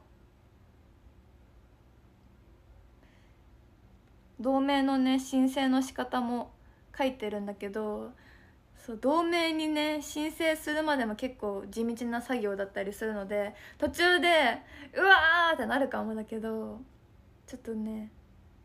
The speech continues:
そこまでコツコツ、よかったら、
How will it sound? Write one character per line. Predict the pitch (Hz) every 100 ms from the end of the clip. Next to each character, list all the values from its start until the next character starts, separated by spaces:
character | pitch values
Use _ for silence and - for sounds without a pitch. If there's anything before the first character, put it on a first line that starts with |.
| - - -
そ | -
こ | -
ま | 262 254
で | 214 202 - -
コ | - 269
ツ | -
コ | 214
ツ、 | - - - - -
よ | 254
か | 247
っ | 226 -
た | -
ら、 | -